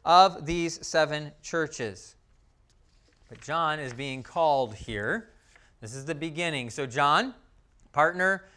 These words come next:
tribulation, kingdom, and patient endurance that are in Christ Jesus was on the island called Patmos on account of the word of God and the testimony of Jesus. And then what happens? Verse number ten, "He was in the Spirit on the Lord's day."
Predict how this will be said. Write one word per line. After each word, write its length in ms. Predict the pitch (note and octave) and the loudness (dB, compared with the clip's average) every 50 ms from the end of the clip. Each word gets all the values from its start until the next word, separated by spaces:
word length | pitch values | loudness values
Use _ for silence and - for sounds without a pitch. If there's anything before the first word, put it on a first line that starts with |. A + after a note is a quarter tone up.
| _ _ - | _ _ -6
tribulation, 720 | - D#3 C#3 C#3+ D3+ F3 G3+ G#3+ A#3 A3+ - A3+ A3 A3 | -6 -4 -2 0 2 4 4 4 2 0 -2 -6 -8 -8
kingdom, 420 | G#3 - G#3 G#3 G#3+ G#3+ A3+ A#3+ G#3 | -6 -4 -4 -4 -2 -2 -2 -2 -2
and 140 | E3 D3 - | -2 -4 -2
patient 340 | F#3 G3 A3+ A3+ - A#3+ | 0 -2 -2 -2 -4 -8
endurance 460 | A3+ A3 F3+ E3+ E3+ F#3 G3 G#3+ G#3 - | -8 -6 -4 -2 -2 -2 -2 -4 -6 -6
that 140 | F3 D#3 | -2 0
are 100 | D3+ D3 | 0 0
in 140 | D#3+ G3 A3 | 0 -2 -4
Christ 340 | A3+ - A3+ G#3 G3+ G#3 - | -2 -2 0 0 0 -2 -8
Jesus 400 | - D3+ D#3+ E3+ G#3 A#3 A#3 - | -8 -8 -6 -4 -4 -6 -6 -6
was 160 | - D#3+ C#3 | -8 -6 -4
on 140 | E3 D#3+ D#3 | -4 -4 -2
the 60 | D3 | 0
island 340 | C#3+ D#3+ G3 A#3 B3 A#3+ A3+ | 0 0 0 0 -2 -4 -6
called 200 | G#3+ G#3+ G3+ G#3 | -6 -6 -4 -2
Patmos 460 | - F3 D#3+ E3 E3+ F3+ G#3 A3+ - | 0 0 0 0 0 -4 -6 -6 -6
on 140 | D#3+ D3 C#3 | -6 -6 -6
account 340 | C#3+ - - F#3 G3 A#3 C4 | -8 -6 -4 -4 -2 -2 -4
of 80 | B3+ | -4
the 80 | A3+ G#3+ | -6 -4
word 260 | F#3 F#3 G3 G#3+ A3+ | -2 -2 -2 -2 -2
of 140 | C4 B3 G#3 | -4 -4 0
God 260 | E3+ D#3+ D3+ D3+ E3+ | 2 2 2 2 0
and 80 | F3+ C#3+ | -2 -6
the 60 | C3+ | -10
testimony 560 | - - G3 A3+ A3 - A#3+ B3 B3 B3 B3 | -6 -4 -4 -4 -4 -6 -10 -10 -8 -8 -8
of 80 | A#3+ G3 | -10 -10
Jesus. 500 | D3 D3 C#3+ C#3+ B2+ D3 F#3 G3+ G3+ - - - - - _ - | -10 -10 -10 -8 -6 -6 -6 -6 -6 -10 -20 -20 -20 -20 _ -6
And 240 | F#3 G3+ A3 A3 C4+ | -4 -4 0 4 4
then 220 | D4 C#4+ C4 A#3 | 4 4 4 4
what 180 | G#3 F#3+ D#3+ C#3 | 4 4 4 4
happens? 640 | D#3+ D#3+ D3 C3+ - C3 A2 F#2+ - - - - _ _ _ _ _ _ _ _ _ _ _ _ _ _ _ _ - | 2 2 2 2 -2 -6 -12 -12 -14 -20 -20 -20 _ _ _ _ _ _ _ _ _ _ _ _ _ _ _ _ -10
Verse 220 | A#2+ A#2+ A#2 - | -8 -8 -8 -8
number 220 | D3 D3 D#3+ F3 F3 | -8 -8 -8 -8 -10
ten, 400 | F3 - B3 A#3+ G3+ C#3 G#2 - _ _ _ _ _ | -8 -6 -6 -4 -4 -6 -10 -14 _ _ _ _ _
"He 140 | - - C#3+ | -12 -8 -6
was 180 | D3+ E3+ D3+ D#3+ | -6 -6 -4 -4
in 120 | F#3 F#3+ | -4 -6
the 80 | G3+ G3 | -6 -6
Spirit 640 | - - - - B3 G#3 D#3+ C#3+ E3+ - - - _ - - _ _ _ _ _ _ - | -8 -12 -8 -2 0 2 2 2 0 -2 -6 -18 _ -20 -20 _ _ _ _ _ _ -2
on 260 | B2 C3+ D3+ D3+ E3 | 0 0 0 0 0
the 80 | E3 E3+ | -2 -2
Lord's 480 | D#3+ D#3+ E3+ F3 F3+ F3 E3 D3+ C#3 | 0 2 4 4 4 4 2 -2 -6
day." 460 | C3 E3 F3+ F3 D#3 C3+ A2+ F#2+ - | 0 4 4 6 6 4 2 -4 -10